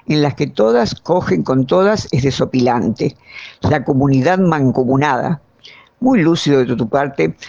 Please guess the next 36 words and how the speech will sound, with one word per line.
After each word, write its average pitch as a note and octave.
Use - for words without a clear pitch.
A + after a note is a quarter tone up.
clasificarla D#3+
como C#3+
exterminadora C3+
de C3
lo B2+
erótico, C#3+
lo C#3+
afectivo D3
y C#3
la C3+
memoria. C3
No C4+
deseo G3+
tanto D3+
analizar C#3+
el D3+
contenido C#3+
de C#3
este D3
decir C#3
tuyo, F3
que D3+
presumo D#3
debe C#3
ser D3+
irónicamente C#3+
exagerado. E3
Me A3
quedo C#4
más G3+
bien A3
con G#3
la F#3
sensación E3
de F#3+
regocijo F3